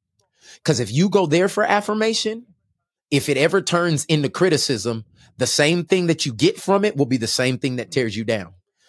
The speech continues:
So from eight o'clock on Sunday night to eight o'clock on Monday, I don't see nothing. I don't know who's saying what. I don't know what's going on. Like, and what it does is it detoxes me from needing as well as feeding.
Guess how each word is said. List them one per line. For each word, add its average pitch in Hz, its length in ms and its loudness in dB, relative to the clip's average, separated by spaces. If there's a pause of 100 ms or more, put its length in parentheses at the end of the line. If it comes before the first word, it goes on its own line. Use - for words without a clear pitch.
(160)
So 135 160 0
from 127 260 -4
eight 170 180 4
o'clock 196 380 0
on 185 120 2
Sunday 196 300 2
night 196 280 0
to - 160 -8
eight 143 180 2
o'clock 175 360 2
on 170 140 2
Monday, 135 440 -2 (120)
I 127 100 2
don't 147 140 2
see 120 240 -6
nothing. 120 420 -4 (920)
I 143 160 4
don't 160 200 0
know 135 280 0
who's 156 280 2
saying 156 340 2
what. 170 340 4
I 131 200 4
don't 160 200 4
know 151 140 4
what's 151 300 2
going 160 360 4
on. 170 360 4
Like, 135 320 2 (320)
and 151 160 2
what 160 100 2
it 120 160 -4
does 175 300 0
is 110 120 -6
it 104 140 -8
detoxes 120 680 -2
me 110 280 -2 (300)
from 135 640 0
needing 135 680 0 (500)
as 151 280 0
well 185 360 2
as 127 260 0
feeding. 143 680 2